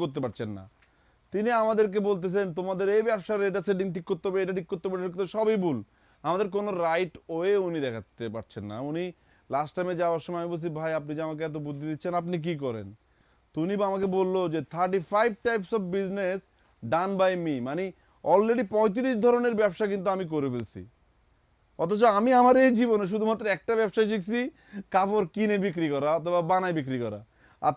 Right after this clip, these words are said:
তেমন কোনো ব্যবসা শিখতে পারি না। তো পঁয়ত্রিশটা ব্যবসা যেহেতু উনি জানে, উনি নিশ্চয়ই ব্যবসার এক ধরনের প্রফেসর। So উনি আমাদেরকে কিছু টিপস দিয়ে গেল, আমরা সেগুলো অ্যাপ্লাই করার চেষ্টা করবো ভাবছি, কিন্তু জীবনে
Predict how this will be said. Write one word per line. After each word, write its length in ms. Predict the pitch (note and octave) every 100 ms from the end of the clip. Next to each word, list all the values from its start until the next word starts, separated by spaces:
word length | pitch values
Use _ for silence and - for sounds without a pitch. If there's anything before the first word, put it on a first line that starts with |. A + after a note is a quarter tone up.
| E3+
তেমন 200 | E3+ F#3
কোনো 100 | F3+ F3+
ব্যবসা 180 | D#3+ D#3+
শিখতে 200 | F3 D#3+ D3+
পারি 120 | C3+
না। 60 | B2+ C#3+
তো 60 | E3
পঁয়ত্রিশটা 480 | G3 G3+ B3 A3+ B3
ব্যবসা 180 | A3+ F#3+ A3
যেহেতু 200 | A3 G3+
উনি 80 | G#3+ F#3+
জানে, 220 | A3 A3 G#3 G#3+ _ _ -
উনি 120 | G3 A3
নিশ্চয়ই 440 | B3 A3 C4 C4 C4+ C4+ _ _ -
ব্যবসার 320 | D3+ E3 - F#3+
এক 60 | E3+ D#3+
ধরনের 240 | D#3+ D3 C3+
প্রফেসর। 380 | D3 C3 B2 A#2+ -
So 100 | G#3+ A3
উনি 100 | A3 A3+
আমাদেরকে 300 | G#3+ G#3 G#3 F#3
কিছু 120 | G3 E3+
টিপস 200 | A3 G3+
দিয়ে 120 | G3 G#3+
গেল, 120 | A3+ B3+ _ _ _ -
আমরা 160 | G3+ G3
সেগুলো 220 | A3 G#3+ G3+
অ্যাপ্লাই 260 | F#3+ G3 F#3
করার 160 | F#3 F3
চেষ্টা 200 | G3 - F#3 E3
করবো 180 | F#3+ G#3
ভাবছি, 180 | G#3 F#3+ G#3+
কিন্তু 160 | G3+ F#3 E3
জীবনে 360 | A3 A3 F3+